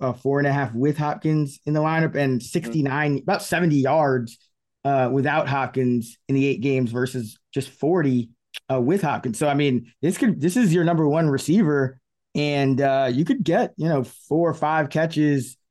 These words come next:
Speaker 1: for, you know, sixty plus yards a game from, from Brown. So I like him actually at wide receiver thirty-five 'cause bad team, they're gonna have to throw.
Speaker 2: Yep.
Speaker 1: Uh,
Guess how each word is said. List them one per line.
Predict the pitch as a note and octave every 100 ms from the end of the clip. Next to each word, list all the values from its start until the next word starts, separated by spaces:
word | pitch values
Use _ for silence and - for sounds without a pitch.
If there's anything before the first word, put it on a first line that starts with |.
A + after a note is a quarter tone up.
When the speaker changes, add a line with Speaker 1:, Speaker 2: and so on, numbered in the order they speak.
| _ _ -
Speaker 1:
for, | C#3+ C#3 C3+ C3 A2+ - _
you | C#3+
know, | C3+
sixty | - E3 D#3+ D3+ D3+ D3 C#3+ C3
plus | A#2+ D3 C3+
yards | B2 D3 D3 C3
a |
game | A#2+ D3+ F3 B2+
from, | C3 B2+ A#2+
from | - B2+
Brown. | B2+ D3+ A#2+
So |
I | C3+
like | G3+ G#3+ G3+
him | C#3 A2+ - -
actually | D3+ C3 D3+
at | - -
wide | D3+ C#3+
receiver | C#3 C#3+ C#3
thirty-five | D#3 D3 C3+ D3+ C3+
'cause | C#3+ A2+ - - _ -
bad | F#3+ F#3
team, | F3 A3 E3+
they're | C#3+
gonna | C#3+ F3
have | E3 F3
to | C3+
throw. | C#3 E3 A#2+ B2
Speaker 2:
Yep. | B2
Speaker 1:
Uh, | D3+